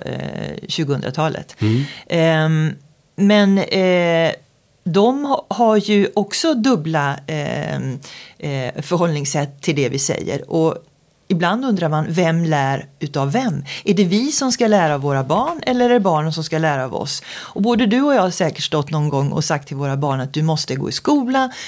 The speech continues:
Speaker 1: du måste lära dig ett jobb och du ska kunna försörja dig själv. Och de står som frågetecken och ifrågasätter precis allting.
Speaker 2: Mm.
Speaker 1: Och, och är det här sunt, eller är det någonting som vi måste hörsamma mer?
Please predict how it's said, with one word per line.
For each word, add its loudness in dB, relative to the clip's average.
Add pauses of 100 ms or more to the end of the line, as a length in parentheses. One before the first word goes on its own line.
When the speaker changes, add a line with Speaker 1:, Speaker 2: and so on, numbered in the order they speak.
(100)
Speaker 1:
du -2
måste -2 (240)
lära 0
dig -6
ett -8
jobb 0
och -4
du 2
ska -4
kunna -2
försörja 0
dig -6
själv. -4
Och 0
de 2
står 0
som -2
frågetecken -2
och -2
ifrågasätter -4
precis 0
allting. -6
Speaker 2:
Mm. 2 (520)
Speaker 1:
Och, 0
och 2
är 4
det 0
här 0
sunt, 0
eller 2
är 4
det 4
någonting 4
som 2
vi 0
måste 2
hörsamma 0
mer? -2